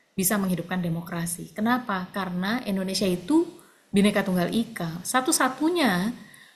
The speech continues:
eh, model mengelola hidup bersama kalau negaranya adalah negara yang majemuk, ya dengan demokrasi. Dan karena itulah kita harus melawan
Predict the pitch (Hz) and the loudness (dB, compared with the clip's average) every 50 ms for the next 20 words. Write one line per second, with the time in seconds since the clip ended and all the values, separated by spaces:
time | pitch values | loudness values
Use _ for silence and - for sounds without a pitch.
0 | _ _ - - - - _ _ _ - 190 190 208 240 277 294 262 190 170 170 | _ _ -20 -20 -20 -20 _ _ _ -6 0 4 6 6 6 6 6 4 2 2
1 | 160 156 175 208 240 - - _ _ _ _ _ _ _ _ _ _ _ _ _ | 2 0 -2 -4 -6 -12 -16 _ _ _ _ _ _ _ _ _ _ _ _ _
2 | - 220 226 220 214 202 202 202 196 202 175 185 170 190 185 - - 247 277 285 | 0 2 4 4 4 4 4 2 2 2 0 0 -2 -2 -4 -2 -2 -4 -4 -4
3 | 294 285 277 208 190 190 190 180 190 170 185 175 175 185 185 180 202 220 214 190 | -4 -4 -2 -2 -2 -2 -2 -2 -2 0 0 0 0 0 -2 -2 0 0 -2 0
4 | 185 175 170 180 185 170 175 170 175 175 175 170 170 170 170 185 277 359 339 294 | 0 0 -2 -2 -2 -2 -2 -2 -2 -2 -2 0 0 0 2 2 0 0 -2 -4
5 | 294 - - _ _ _ _ _ - 175 151 147 175 170 175 175 175 180 180 185 | -6 -10 -14 _ _ _ _ _ -8 -8 -6 -4 -2 -2 -2 -2 -2 -4 -4 -6
6 | 190 190 - 254 262 269 269 - - 214 190 180 - - - - _ _ _ _ | -6 -8 -8 -8 -8 -6 -4 -4 -4 -4 -6 -6 -8 -12 -18 -20 _ _ _ _
7 | _ - - 180 185 180 196 175 180 180 170 165 170 - 170 156 165 180 226 269 | _ -2 0 0 2 2 0 0 0 2 0 0 -2 -4 -6 -6 -4 -4 -4 -6
8 | - - - - _ _ _ _ _ - 202 220 202 170 175 175 196 185 175 170 | -8 -12 -20 -20 _ _ _ _ _ -8 -4 -4 -2 -2 -2 -2 -2 -2 -2 -2
9 | 156 156 175 214 247 202 | -2 -2 0 0 0 0